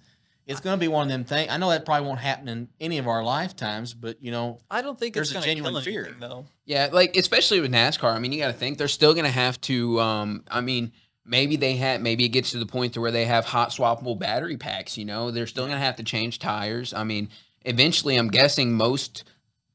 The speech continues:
Speaker 3: people are gonna end up using hub motors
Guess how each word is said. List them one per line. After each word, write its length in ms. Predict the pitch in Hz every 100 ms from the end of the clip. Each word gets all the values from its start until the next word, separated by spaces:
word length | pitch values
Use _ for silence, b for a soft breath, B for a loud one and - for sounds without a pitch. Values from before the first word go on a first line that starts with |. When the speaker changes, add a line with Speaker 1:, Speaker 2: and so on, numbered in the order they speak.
| -
Speaker 3:
people 380 | 123 120 147 143
are 100 | 120
gonna 360 | 107 110 120
end 280 | 120 123 127
up 180 | 123 107
using 360 | 117 117 123
hub 240 | 117 127 113
motors 560 | 120 127 131 139 135